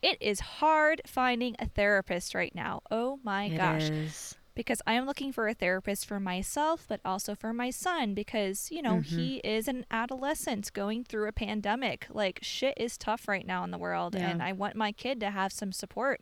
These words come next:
Speaker 1: but every therapist office I call is fully booked. They're not
Speaker 2: Yeah.
Speaker 1: accepting new clients. We, we are also in the middle of a mental health crisis, and
Speaker 2: Yeah.
Speaker 1: therapists,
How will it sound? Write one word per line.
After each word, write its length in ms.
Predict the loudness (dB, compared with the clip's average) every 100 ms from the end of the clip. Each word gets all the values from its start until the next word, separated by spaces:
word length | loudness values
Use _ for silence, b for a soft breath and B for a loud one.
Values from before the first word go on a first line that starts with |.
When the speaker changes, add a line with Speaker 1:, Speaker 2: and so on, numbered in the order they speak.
| 0
Speaker 1:
but 200 | 0 0 B B B B B B 0
every 300 | 2 4 2
therapist 480 | 4 4 4 2 2
office 340 | 0 0 -2 0
I 120 | -2
call 560 | 0 2 4 4 2 0
is 240 | -4 -6
fully 340 | -6 -4 -6 0
booked. 460 | 4 4 2 -6 -6 b b b
They're 120 | -4 0
not 160 | 0
Speaker 2:
Yeah. 60 | 0
Speaker 1:
accepting 420 | -4 -4 -4 -2
new 140 | -2
clients. 760 | -4 -4 0 2 0 0 0 -2 b b b b b -6
We, 160 | -2 0
we 160 | 2 4
are 80 | 4
also 240 | 4 2
in 80 | 0
the 40 |
middle 240 | 2 2 2
of 80 | 2
a 80 |
mental 300 | 0 -2 -2 -4
health 380 | 0 -2 -2
crisis, 680 | 0 2 2 0 -2 -2 -6 -4
and 400 | -2 -2 -2 2
Speaker 2:
Yeah. 140 | 2 2
Speaker 1:
therapists, 400 | 2 2 0